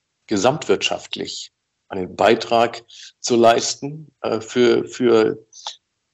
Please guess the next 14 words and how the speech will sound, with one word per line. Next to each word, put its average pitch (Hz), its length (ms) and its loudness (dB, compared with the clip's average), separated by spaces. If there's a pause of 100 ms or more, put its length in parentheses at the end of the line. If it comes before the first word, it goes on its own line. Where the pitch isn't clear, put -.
(920)
das - 180 -2
Bruttoinlandsprodukt, 123 1200 2 (260)
für 107 180 -2
das 95 260 2
Wachstum 127 600 -2
einer 110 240 -2
Gesellschaft, 110 960 -2
äh, 110 340 2 (440)
gemessen 110 600 -2
an 110 340 -4 (200)
diesen 120 280 -2
K 123 220 0
P - 160 0
Is. 135 560 2